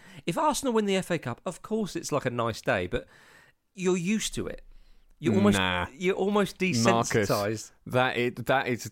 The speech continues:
Speaker 2: that smacks of someone who has never experienced that, because
Speaker 1: <laughs>
Speaker 2: it is the best buzz, even if they've done it before. And that's,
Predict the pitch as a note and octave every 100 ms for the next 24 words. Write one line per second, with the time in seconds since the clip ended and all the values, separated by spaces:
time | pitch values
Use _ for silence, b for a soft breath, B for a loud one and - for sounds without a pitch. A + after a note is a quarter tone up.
0 | - A#2+ - - - A2+ - - G#2+ A2+
1 | G2+ G2+ G2+ G2 G#2 A2 G2+ G#2 - -
2 | G#2 F#2 - F#2 - F#3 A3 G#3+ - B2+
3 | B2 - A2+ G#2 A2+ A2+ G2 A#2 A2+ -
4 | G2+ G#2+ F2+ F2 - B2 B2+ B2 A#2 -
5 | G#2 A2 G#2 - G2 - F#2 F2+ B B
6 | B B G2+ G2 F#2+ F#2 - - G2+ A#2
7 | - -